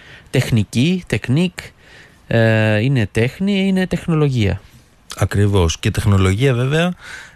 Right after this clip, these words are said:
Speaker 2: ε, περιλαμβάνει και τον δεύτερο όρο του λόγου,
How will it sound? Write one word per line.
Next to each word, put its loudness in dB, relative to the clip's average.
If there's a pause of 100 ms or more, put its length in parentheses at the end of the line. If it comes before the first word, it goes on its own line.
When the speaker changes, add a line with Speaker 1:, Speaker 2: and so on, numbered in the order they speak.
Speaker 2:
ε, 2
περιλαμβάνει 0
και -2
τον -2
δεύτερο 0
όρο 2
του -4
λόγου, 2